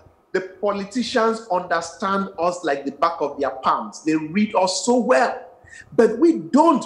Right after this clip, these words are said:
understand politicians. There are two issues. And why they are running concurrently is the best political maneuver you can imagine.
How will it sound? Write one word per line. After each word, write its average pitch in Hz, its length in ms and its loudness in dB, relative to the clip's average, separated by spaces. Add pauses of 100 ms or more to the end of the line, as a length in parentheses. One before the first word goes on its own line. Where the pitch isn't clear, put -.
understand 151 640 -4
politicians. - 880 -8 (120)
There 233 220 2
are 220 260 0
two 330 280 0
issues. 165 720 0 (720)
And 208 300 2
why 311 180 2
they 269 120 0
are 214 140 2
running 240 360 0
concurrently 190 1000 -2 (320)
is 165 560 -10 (220)
the 147 220 -4 (100)
best - 480 -2
political 185 520 0
maneuver 156 340 4
you 151 80 0
can 135 160 -4
imagine. 139 400 -4